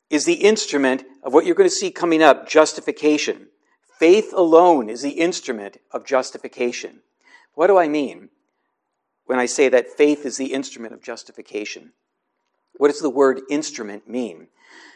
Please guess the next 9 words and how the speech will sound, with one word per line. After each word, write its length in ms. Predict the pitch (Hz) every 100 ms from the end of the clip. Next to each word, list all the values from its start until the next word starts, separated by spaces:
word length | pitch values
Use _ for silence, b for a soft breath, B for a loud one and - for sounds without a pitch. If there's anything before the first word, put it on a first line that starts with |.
| b b b b -
We 140 | 165
can 120 | 202
think 300 | 190 185 190
of 160 | 143 - 180
instrument 560 | 202 - 143 127 120 -
as 360 | 131 127 123 - _ _ _ -
an 120 | 135 156
empty 340 | 160 160 147
hand 520 | 113 135 117 78 -